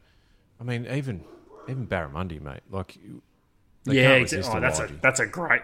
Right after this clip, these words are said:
Speaker 2: that's a great one. If you,
Speaker 1: You know.
Speaker 2: if you want the best possible chance at catching a meter barramundi, you're
Speaker 1: Mm.
Speaker 2: gonna be live baiting.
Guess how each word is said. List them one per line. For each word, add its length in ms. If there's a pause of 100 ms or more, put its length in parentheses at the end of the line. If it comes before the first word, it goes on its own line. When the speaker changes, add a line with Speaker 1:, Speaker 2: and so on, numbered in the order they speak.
Speaker 2:
that's 180
a 60
great 360
one. 180
If 140
you, 100
Speaker 1:
You 180
know. 40 (340)
Speaker 2:
if 140
you 140
want 240
the 60
best 400
possible 420
chance 340
at 60
catching 340
a 40
meter 240
barramundi, 560
you're 140
Speaker 1:
Mm. 40
Speaker 2:
gonna 140
be 100
live 300
baiting. 300